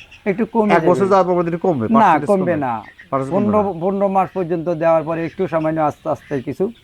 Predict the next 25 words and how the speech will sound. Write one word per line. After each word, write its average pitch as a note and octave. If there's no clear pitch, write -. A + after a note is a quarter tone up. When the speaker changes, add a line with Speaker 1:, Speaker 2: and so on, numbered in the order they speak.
Speaker 1:
কমতে E3
পারে। B2
Speaker 2:
আচ্ছা, B2+
ডিম F#3+
ভালো G3+
দিবে D3+
যে C3+
সত্তর E3
পার্সেন্ট C#3+
বা C3
পঁচাত্তর B2
পার্সেন্ট, A2+
Speaker 1:
জি। A#2
Speaker 2:
ডিম E3
ভালো E3+
জন্য F#3
কোনো F3+
খাবার E3+
দিতে D#3
হবে? C3+
Speaker 1:
না, F3+
ওইটা F3+
লেয়ার, F3+
লেয়ার F#3+
ওয়ান, F#3+